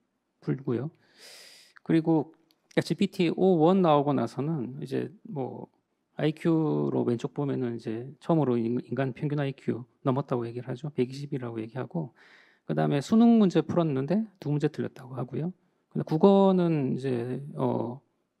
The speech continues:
예, 일 등급입니다. 보면은 저희가 한 불과 이 년 전에 초등학교, 초등학교 수학 문제 절반 풀어서 뭐 잘했다고 박수 치고 좋아했는데, 갑자기 이제 이런 인공지능이 나와서 뭐 수능 문제 다 풀어버리니까 이제 약간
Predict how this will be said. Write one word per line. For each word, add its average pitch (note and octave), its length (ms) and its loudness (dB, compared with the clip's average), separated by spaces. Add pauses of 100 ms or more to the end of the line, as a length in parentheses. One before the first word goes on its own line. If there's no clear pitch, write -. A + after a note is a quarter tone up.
(260)
예, B2+ 60 -8
일 D#3 160 -4
등급입니다. B2 540 -4 (600)
보면은 D3+ 480 0
저희가 C#3+ 380 0
한 D3+ 160 -10 (120)
불과 E3+ 220 0
이 C3 80 0
년 D#3 140 -2
전에 C#3+ 460 -6
초등학교, E3 400 -4
초등학교 G#3 440 0
수학 E3+ 200 -2
문제 D#3 520 -2
절반 D#3+ 240 0
풀어서 C3+ 640 -4
뭐 C3 340 -8 (120)
잘했다고 C3+ 460 -4
박수 - 280 -18
치고 C#3+ 240 -10
좋아했는데, C3 640 -4 (560)
갑자기 D#3+ 380 -2
이제 C#3+ 180 -4
이런 D3+ 200 0
인공지능이 C#3+ 480 -2
나와서 B2+ 500 -6 (640)
뭐 - 100 -10
수능 G#3 240 4
문제 C#3+ 300 2 (140)
다 - 100 -18
풀어버리니까 C3+ 720 -4 (560)
이제 C3+ 160 -4
약간 C3 500 -4